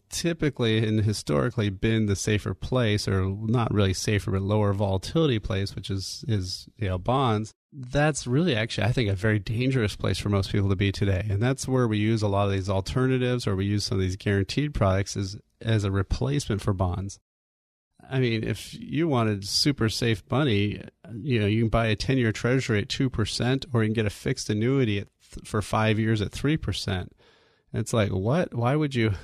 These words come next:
<laughs> why would you want to earn one percent less and be hooked into it for five years longer? It's crazy. And so, you know, there's a lot better products out there. There's a lot better ways to do it. But people just aren't used to looking at everything. I mean, a lot of people in my business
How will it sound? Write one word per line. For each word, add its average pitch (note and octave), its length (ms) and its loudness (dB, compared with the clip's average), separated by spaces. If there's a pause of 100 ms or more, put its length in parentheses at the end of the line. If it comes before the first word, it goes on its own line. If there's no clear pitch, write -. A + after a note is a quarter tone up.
(120)
<laughs> - 220 -14
why B2 160 0
would D3 180 0
you C3+ 80 0
want C3 160 2
to G#2+ 60 -4
earn A#2 160 -2
one A#2+ 160 2
percent A#2+ 360 -2
less A#2 360 0
and G#2 180 -2
be G#2 220 -4 (400)
hooked C#3+ 320 -2
into B2+ 380 0
it - 100 -4
for G2 200 -2
five G#2+ 380 0
years G#2 320 2
longer? G2+ 400 0
It's - 140 -14
crazy. A2 640 -2 (760)
And A#2 480 0
so, A#2+ 420 0
you C#3+ 100 0
know, A#2 100 2
there's A2+ 220 0
a A#2 40 0
lot B2 360 0
better A2 280 0
products G#2+ 540 -2
out G#2 160 -2
there. G2+ 140 -2
There's G2+ 140 -2
a A2 40 -4
lot A#2+ 180 -2
better A2 200 0
ways G#2 300 0
to G2+ 100 -6
do A2 300 -2
it. G#2+ 180 -6 (420)
But C#3 140 -2
people D#3 300 2
just A#2 200 -2
aren't A2 300 0
used B2 480 2
to G#2+ 60 -2
looking G#2+ 340 2
at G2+ 100 0
everything. A2 640 0
I G#2 40 0
mean, G2+ 180 2
a G2+ 60 2
lot A2+ 240 2
of A2 80 -6
people A2+ 240 0
in G2+ 80 0
my A2+ 160 2
business G#2 580 -2